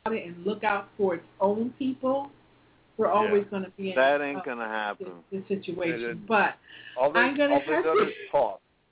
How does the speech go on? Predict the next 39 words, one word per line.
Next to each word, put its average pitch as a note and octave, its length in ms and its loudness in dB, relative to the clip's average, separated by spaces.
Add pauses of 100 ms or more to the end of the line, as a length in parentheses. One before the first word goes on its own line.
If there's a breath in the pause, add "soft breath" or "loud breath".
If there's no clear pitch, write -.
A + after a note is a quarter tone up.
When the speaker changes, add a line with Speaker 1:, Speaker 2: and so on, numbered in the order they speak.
(160)
Speaker 1:
<laughs> - 720 -12
um, A#3 340 -2
we're C4 160 -6
gonna B3+ 240 -4
have A3+ 220 -4
to G#3 80 -4
close A#3+ 420 -4
our G#3+ 140 0
discussion. B3 760 -2 (600 loud breath)
I G3 160 4
Speaker 3:
Uh-oh. - 200 6
Speaker 1:
apologize. G#3 680 2
I A3+ 100 0
wish C4+ 300 -2
I C4+ 100 0
could A#3 220 -8
keep A#3 260 -4
going, A#3 600 -2
but G3 340 0 (360 soft breath)
I, F#3+ 240 2
Speaker 2:
<laughs> G3+ 60 -12
Speaker 1:
you A3 100 -4
know, G3+ 80 0
I G3+ 80 0
have A#3+ 300 -2
to B3+ 60 -6
promote A#3 540 -4
my A3+ 140 -6
music A3+ 580 -2
and G3 140 0
I - 20 0
have G#3+ 240 -2
to A3+ 160 -10
say G#3 220 0
goodbye G3 460 -2 (120)
to A3 60 -10
my F#3+ 120 0
audience. F#3+ 540 -2 (480 loud breath)
But A3 360 2